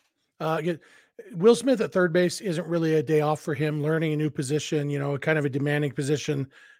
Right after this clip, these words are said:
Uh, you know, that, that's, if they, if one of the Dodgers prospect catchers was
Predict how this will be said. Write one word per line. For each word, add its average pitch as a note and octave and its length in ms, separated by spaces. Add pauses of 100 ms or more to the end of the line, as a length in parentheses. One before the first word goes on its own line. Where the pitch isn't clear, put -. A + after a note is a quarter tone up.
(100)
Uh, C#3 360 (400)
you A#3 340
know, D3 240
that, E3+ 280
that's, F3 460 (500)
if F#3 220
they, D#3+ 320
if F#3 380
one G3+ 140
of E3+ 100
the D#3+ 180
Dodgers D3+ 400
prospect D#3 560
catchers D3 500
was C#3 440